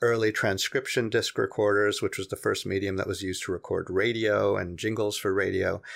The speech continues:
but also was a medium that was used to record some, some poets, early modern poets like Gertrude Stein and T S Eliot and Robert Frost and, and others, to a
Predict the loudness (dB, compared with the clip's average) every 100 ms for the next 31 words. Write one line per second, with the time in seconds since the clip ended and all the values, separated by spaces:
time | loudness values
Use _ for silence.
0 | -16 -2 2 2 2 2 2 0 0 0
1 | 0 -2 -4 -4 -4 -4 -4 -8 -12 -12
2 | -6 -4 -6 -6 -4 -4 -4 -10 -8 -8
3 | -10 -12 -12 -12 -6 -4 -4 -6 -10 -8
4 | -4 -2 -2 -2 -4 -4 -6 -6 -6 -6
5 | -8 -10 -6 -6 -6 -8 -10 -6 -6 -6
6 | -8 -10 -12 -14 -10 -8 -6 -8 -8 -8
7 | -10 -12 -14 _ -8 -6 -6 -10 -10 -10
8 | -12 -14 -14 -18 -20 -20 -18 -10 -6 -4
9 | -4 -6 -6 -12 -10 -2 0 0 -2 -6
10 | -8